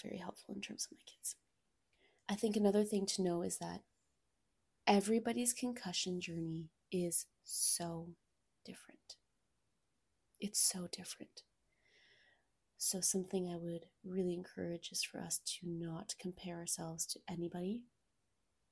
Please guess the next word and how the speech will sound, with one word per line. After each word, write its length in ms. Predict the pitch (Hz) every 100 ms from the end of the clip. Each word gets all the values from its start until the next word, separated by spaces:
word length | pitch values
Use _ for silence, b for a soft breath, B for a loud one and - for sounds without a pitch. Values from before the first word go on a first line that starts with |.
| _ _ _ _ _ _ _ _ _ _ _ _ _ _ _ _ _ _ _ _ _ _ _ _ _ _ -
and 360 | 190 180 180